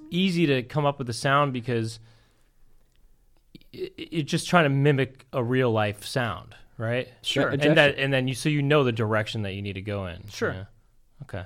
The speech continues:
Speaker 2: Although that depends too. Like, if it's a, on this other brand that has, is, like, a streaming platform we worked on, they also
Speaker 1: <laughs>
Speaker 2: have a, um, uh, a home product. So it's, like, their security product, you know? And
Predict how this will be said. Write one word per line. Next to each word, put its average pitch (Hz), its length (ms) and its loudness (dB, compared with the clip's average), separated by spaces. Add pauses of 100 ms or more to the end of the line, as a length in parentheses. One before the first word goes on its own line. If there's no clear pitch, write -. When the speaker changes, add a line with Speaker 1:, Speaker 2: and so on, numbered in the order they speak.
Speaker 2:
Although 175 180 0
that 214 160 2
depends 185 340 -4
too. 139 440 -4
Like, 143 240 -2
if 135 140 -8
it's 135 160 -6
a, 127 340 2 (420)
on 139 60 -4
this 135 120 -4
other 151 160 2
brand 135 420 0
that 123 100 0
has, 127 240 0
is, 135 140 -8
like, 113 100 -6
a - 20 -12
streaming 170 320 -2
platform 127 340 -2
we 123 60 -8
worked 117 240 -2
on, 120 140 -2
they 123 100 -4
also 113 240 -4
Speaker 1:
<laughs> 120 160 -2
Speaker 2:
have 113 260 0
a, 110 500 -6 (460)
um, 101 500 -4 (520)
uh, 110 460 2
a 113 60 0
home 135 680 -2 (120)
product. 104 480 0
So 120 160 -4
it's, 110 140 -8
like, 113 200 -2
their 107 260 -2
security 131 640 0
product, 95 720 -8
you 117 100 -10
know? 110 240 -6 (380)
And 123 480 -2